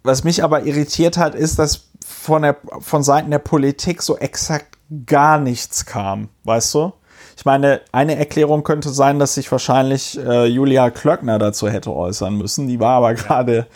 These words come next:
Speaker 1: im St-, St-, Studio mit Johann Lafer. Ähm, ich fand's trotzdem irgendwie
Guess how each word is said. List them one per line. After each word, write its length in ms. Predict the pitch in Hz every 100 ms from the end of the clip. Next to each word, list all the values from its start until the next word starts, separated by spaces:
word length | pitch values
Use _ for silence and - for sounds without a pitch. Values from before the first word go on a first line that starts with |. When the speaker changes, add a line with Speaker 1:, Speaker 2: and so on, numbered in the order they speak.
| - - -
Speaker 1:
im 160 | 123
St-, 340 | 117 - - 135
St-, 520 | - - 120 - - _ _
Studio 560 | 190 175 120 110 120
mit 160 | 135 113
Johann 280 | 120 127 123
Lafer. 520 | 117 131 - 110 123 _ _ _ _ -
Ähm, 500 | 135 139 135 135 131 _ _ _ _ _ _ -
ich 160 | 139
fand's 220 | - 160 -
trotzdem 440 | 160 170 - 143
irgendwie 880 | 131 135 143 - 131 131 127 123